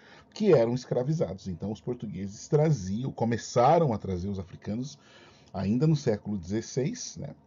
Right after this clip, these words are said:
Depois, na metade do século dezesseis, a partir de mil quinhentos e cinquenta, então, o tráfico de escravos, de pessoas que seriam escravizadas no Brasil, aumentou significativamente, aumentou muito.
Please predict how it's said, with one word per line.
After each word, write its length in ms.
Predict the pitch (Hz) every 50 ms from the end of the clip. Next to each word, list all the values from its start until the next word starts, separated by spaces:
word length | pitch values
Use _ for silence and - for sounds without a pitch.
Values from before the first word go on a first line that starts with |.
| _ _ _ _ _ - _ _ _ -
Depois, 420 | - - 95 95 - - 104 107
na 80 | 98 110
metade 640 | 107 101 82 - - 101 110 123 131 113 90 92 87
do 100 | 85 85
século 380 | - - 92 85 - - 98
dezesseis, 320 | 92 95 98 - - 131 139
a 60 | 160
partir 320 | - - 101 - - -
de 100 | 107 104
mil 180 | 101 101 113 113
quinhentos 380 | 107 - 104 104 104 98 - -
e 40 |
cinquenta, 540 | - 127 120 - - 101 110 123 147 143 -
então, 560 | 98 85 - - 101 113 123 123 120 117 - - _ _ -
o 140 | 110 101 - _ _ -
tráfico 680 | 110 110 120 139 160 156 - - 110 - - - 98
de 120 | 85 90
escravos, 1000 | 98 - - - - - 95 95 98 98 107 110 135 180 - - - - - _ _ - - - - - - _ - - - _ -
de 100 | - 98
pessoas 460 | - - 95 - - - 113 113 -
que 80 | - -
seriam 360 | - 107 95 101 104 104 104
escravizadas 1120 | 101 - - - - 95 95 92 85 92 82 82 87 95 92 98 117 113 101 101 90 80 82
no 100 | 87 92
Brasil, 540 | 87 87 87 82 76 78 90 101 107 123 131
aumentou 540 | 123 120 117 110 104 92 - - 117 127
significativamente, 1400 | 139 - - - - - - 202 208 180 190 180 170 151 - 151 - 151 143 - 147 139 135 127 107 95 - -
aumentou 320 | 107 120 131 135 147 185
muito. 340 | 190 156 117 95 - - -